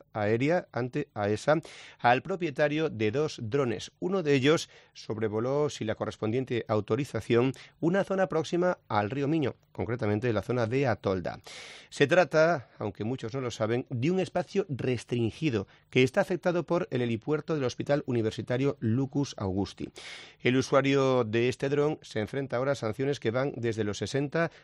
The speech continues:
hasta los doscientos veinticinco mil euros, en función de cómo sea tipificada su conducta. Si es muy grave, podrían llegar esas sanciones a los doscientos veinticinco mil euros. Y es que, lo dicho, además de no tener licencia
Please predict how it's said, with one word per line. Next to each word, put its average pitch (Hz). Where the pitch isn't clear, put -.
hasta 120
los 143
doscientos 160
veinticinco 120
mil 139
euros, 143
en 131
función 120
de 113
cómo 160
sea 160
tipificada 131
su 139
conducta. 131
Si -
es 117
muy 139
grave, 113
podrían 117
llegar 110
esas 123
sanciones 110
a 113
los 123
doscientos 123
veinticinco 104
mil 107
euros. 101
Y 120
es 113
que, 139
lo 110
dicho, -
además 113
de 113
no 139
tener 135
licencia 127